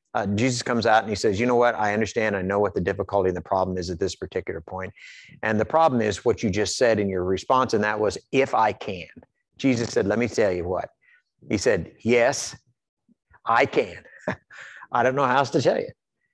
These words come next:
Yeah, yeah, I, I, I can do this. I have the faith, I have the mercy, I have the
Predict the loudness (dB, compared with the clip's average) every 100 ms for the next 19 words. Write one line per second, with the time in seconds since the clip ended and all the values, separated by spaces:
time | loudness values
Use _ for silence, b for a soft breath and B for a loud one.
0 | _ 0 0 0 -4 2 2 2 0 -2
1 | -4 -10 -6 -6 -8 -16 0 2 4 4
2 | 4 4 0 -8 b b 2 6 6 4
3 | -2 2 4 6 4 2 4 4 2 4
4 | 4 4 4 2 4 2 4 2 0